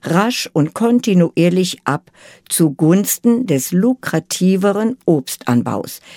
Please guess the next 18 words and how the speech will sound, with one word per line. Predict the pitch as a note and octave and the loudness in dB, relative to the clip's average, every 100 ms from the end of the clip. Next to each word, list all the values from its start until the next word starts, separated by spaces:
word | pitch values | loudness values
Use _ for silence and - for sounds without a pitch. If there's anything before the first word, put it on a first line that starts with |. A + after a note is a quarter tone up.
| - _ | -20 _
bis | - A#3+ - | 2 2 2
sie | B3 A#3+ | 2 2
in | - D#3+ | 2 2
den | D3 D3 | 4 2
neunzehnhundertzwanziger | D3+ E3 E3 D3 C#3 C3 - - F#3+ A#3+ - G#3 G3+ | 2 2 0 2 2 2 -2 -2 0 0 -2 -2 0
Jahren | D#3+ C#3+ C#3+ E3+ E3+ - - _ - | 0 -2 -2 -2 -2 -4 -18 _ 0
gänzlich | D#3+ D3 - C3 A2 | 2 4 0 -4 -4
verschwanden. | - B2 - - - - - F3+ _ _ _ _ - - - | -4 -6 -6 -6 -6 -8 -12 -12 _ _ _ _ -20 -20 -2
Die | A3 F#3+ | 0 0
Weinbauern | G#3+ C4 C4+ E3 D3 D3+ F3 F3+ - - | 2 4 4 2 2 2 0 -2 -12 -8
hatten | - - - G#3+ | -6 -4 0 0
die | D#3 C3 | 0 -2
Trauben | - D#3 D#3 F#3+ G#3 G#3 - | -4 0 2 2 2 -2 0
in | B2+ A2+ F#3 _ | -2 -2 -4 _
Botten | D#3+ F#3 - A3+ A#3 - _ | 0 0 0 0 -2 -8 _
zu | - E3+ | -4 0
den | C3+ C3 | 2 2
Fuhrwerken | B2+ G#3 G#3 G#3+ F#3 F#3 F#3 G3 F#3 | 0 0 2 2 2 0 0 0 -2